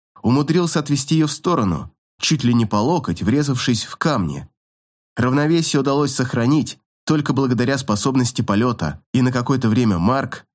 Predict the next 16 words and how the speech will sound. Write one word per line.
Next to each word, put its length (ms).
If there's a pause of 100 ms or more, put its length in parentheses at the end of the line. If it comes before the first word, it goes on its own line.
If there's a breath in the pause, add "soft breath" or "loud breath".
оказался 600
беззащитным. 800 (360)
Клык 460 (140)
освободился. 800 (680)
Поразительно, 720
но 200
Тайлин 560 (300)
не 100
воспользовался 720
этой 160
оплошностью, 840 (140)
словно 540
смирился 580
с 60
поражением. 680 (340)
Наконец-то! 880